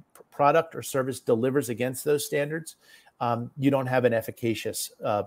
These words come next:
uh, product or service. So we, we look at the standards that are out there and we think about data analytics, back-end dashboards that could demonstrate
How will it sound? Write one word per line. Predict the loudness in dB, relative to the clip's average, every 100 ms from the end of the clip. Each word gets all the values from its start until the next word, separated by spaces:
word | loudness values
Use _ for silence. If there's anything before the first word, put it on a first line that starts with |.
| -4
uh, | -8
product | -4 0 0 0 -8
or | -8
service. | -4 -4 -6 -14 -12
So | -4 2
we, | 2 2 0
we | 4
look | 6 6
at | 4
the | -4
standards | -4 0 0 0 -2
that | 2
are | 4
out | 4 4
there | 0 0 -6 -20 -4
and | 0 2
we | 2
think | 2 0 2
about | 4 4 4 2
data | 4 6 6 6
analytics, | 4 4 4 2 0 -4 -12 -14 _
back-end | 0 2 0 -6 -2 4
dashboards | 4 4 -2 -2 -2 -4 -12 _ _ 8
that | 8 8
could | 0 6
demonstrate | 8 8 4 -2 -2 0 0